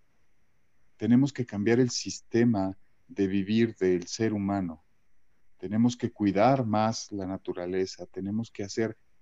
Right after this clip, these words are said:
esos cambios internos que se reflejan externamente en tu forma de vida, en las propias empresas. Todo, todo sirve. Créeme que esto es un, es un mal necesario porque todo nos va a servir a todos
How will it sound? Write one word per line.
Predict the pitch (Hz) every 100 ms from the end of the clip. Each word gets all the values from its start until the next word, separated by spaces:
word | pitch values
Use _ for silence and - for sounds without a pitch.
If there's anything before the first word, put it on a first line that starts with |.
| -
esos | 131 151 -
cambios | 131 127 123 -
internos | 98 90 107 107 113 -
que | -
se | - 90
reflejan | 92 - 123 131 120
externamente | 92 - 117 110 101 95 98 95 104
en |
tu | - -
forma | - 120 120 107
de | 101
vida, | 120 120 - _ _ _ _ - - - -
en | 101
las | 98
propias | - 113 - 123 -
empresas. | 92 - 107 117 92 87 - - _ _ - - - _ _ _ _ -
Todo, | 131 131 135 - _
todo | 131 127 143
sirve. | - 139 113 87 - -
Créeme | 117 120 127 123
que | 117
esto | 120 - 120 -
es | 110 -
un, | 120 120 -
es | 113 -
un | 123
mal | 113 120
necesario | 120 113 110 110 113
porque | 113 98 -
todo | - 123 131
nos | 123 104
va | 117
a |
servir | - 110 107 113
a | 110
todos | 110 104 85 -